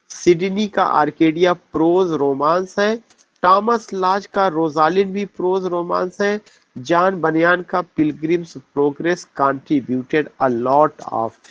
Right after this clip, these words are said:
इन सब चीजों ने क्या किया हुआ था? काफी ज्यादा योगदान दिया। किसमें काफी ज्यादा योगदान दिया? काफी ज्यादा योगदान जो है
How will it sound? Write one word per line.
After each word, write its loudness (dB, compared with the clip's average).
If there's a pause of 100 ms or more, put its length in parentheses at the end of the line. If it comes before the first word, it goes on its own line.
(240)
इन 4
सब 0
चीजों 0
ने 2
क्या 2
किया 0
हुआ 0
था? -2
काफी 0
ज्यादा 2
योगदान 0
दिया। -4
किसमें -2
काफी 0
ज्यादा 0
योगदान 0
दिया? -2 (420)
काफी 0
ज्यादा 0
योगदान -2
जो -6
है 0